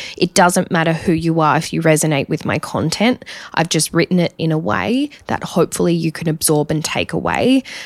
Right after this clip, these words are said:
And because women are often less likely to put themselves in the control seat, like, they get into this idea of analysis paralysis and thinking they need to be an expert before they jump in. Men are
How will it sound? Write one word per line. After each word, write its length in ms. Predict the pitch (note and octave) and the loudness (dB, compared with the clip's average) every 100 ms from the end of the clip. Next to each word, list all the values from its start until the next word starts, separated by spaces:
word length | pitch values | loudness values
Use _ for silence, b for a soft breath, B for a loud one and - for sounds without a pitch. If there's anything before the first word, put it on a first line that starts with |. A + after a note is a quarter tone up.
| B | B
And 220 | G3 F#3 - | 2 2 2
because 480 | - - A3+ G#3+ | -4 0 2 4
women 360 | G#3 F#3 F3+ E3 D#3 | 4 4 4 2 0
are 160 | - - | -2 2
often 460 | E3+ - F#3+ F3 - | 0 2 2 2 0
less 460 | D#3 E3+ G#3 - G#3 | -2 2 2 2 2
likely 400 | F3+ F3+ - E3 | 0 0 0 0
to 80 | |
put 300 | E3 - G3 | 0 -4 -2
themselves 480 | F3+ F3 F3+ E3 E3 | 0 0 0 0 2
in 100 | D#3+ | 0
the 80 | D#3 | 0
control 480 | E3+ D3+ - D#3 E3+ | 0 -2 0 0 0
seat, 400 | - - - - | 0 -2 -4 -6
like, 160 | D#3 - | -6 -2
they 140 | E3+ | 0
get 220 | F3 D#3+ | 2 0
into 280 | F3 F3 E3+ | 0 0 0
this 220 | E3 D#3+ | 0 0
idea 420 | - D3+ F3 E3 | 0 0 2 2
of 80 | D3+ | 2
analysis 540 | E3 F#3+ F#3+ F#3 F3 - | 2 2 4 2 0 0
paralysis 680 | F3+ E3+ D#3+ - D3+ - | 2 2 2 0 -2 0
and 80 | D#3 B B - | -2 B B 0
thinking 320 | A3+ A3+ G#3+ | 2 4 4
they 140 | F#3 | 4
need 200 | F#3 F3+ | 4 2
to 80 | - | 0
be 120 | E3+ | -2
an 80 | D#3+ | 0
expert 460 | C3+ - - E3 - | 0 -2 -2 -2 -2
before 260 | F3+ E3+ D#3+ | -4 -2 0
they 160 | D#3+ | 0
jump 320 | E3 D#3+ E3 | 0 0 0
in. 240 | F3 C#3+ F3 | -2 -2 0
Men 120 | G3 | 2
are 220 | A3+ G3+ | 2 0